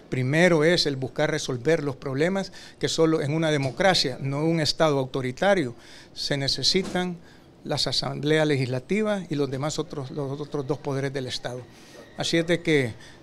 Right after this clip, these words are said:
eh, no tengo ningún problema para reunirme, para buscar, como lo dije desde el primer día, el primer momento, porque eso es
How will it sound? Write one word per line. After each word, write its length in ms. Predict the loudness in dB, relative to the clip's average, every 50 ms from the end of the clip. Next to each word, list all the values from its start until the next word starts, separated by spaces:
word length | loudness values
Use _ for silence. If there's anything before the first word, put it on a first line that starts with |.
| -14 -8
eh, 320 | -6 -6 -4 -4 -6 -8 -8
no 380 | -10 -10 -10 -6 -6 -6 -2
tengo 240 | 0 0 2 2 2
ningún 300 | 0 0 0 -2 -2 -4
problema 480 | -2 -2 0 0 2 2 0 0 -2 -2
para 180 | -2 -2 -2
reunirme, 680 | -2 -2 -2 -2 -2 0 0 0 0 0 -2 -4 -6 -10 -14 -20 -20 -20 -20 -20 -20 -20 -18 -4 -2
para 180 | 0 0 2
buscar, 440 | 0 -2 -4 -4 0 2 2 2 2
como 220 | 0 -2 -2 0
lo 100 | 0 2
dije 240 | 4 4 6 6 6
desde 200 | 4 4 2 0
el 80 | -2 -2
primer 340 | -2 -4 -2 0 0 2 2
día, 320 | 2 2 2 0 0 -2
el 80 | -6 -8
primer 300 | -6 -6 -4 -2 -2 -2
momento, 560 | -2 0 0 2 2 2 0 -2 -4 -6 -6 -8 -14 -20 -20 -20 -4 -2
porque 320 | -2 -2 0 -2 -2 -2 2
eso 440 | 4 8 10 10 10 10 6 -2 0
es 340 | 2 4 4 4 2 -4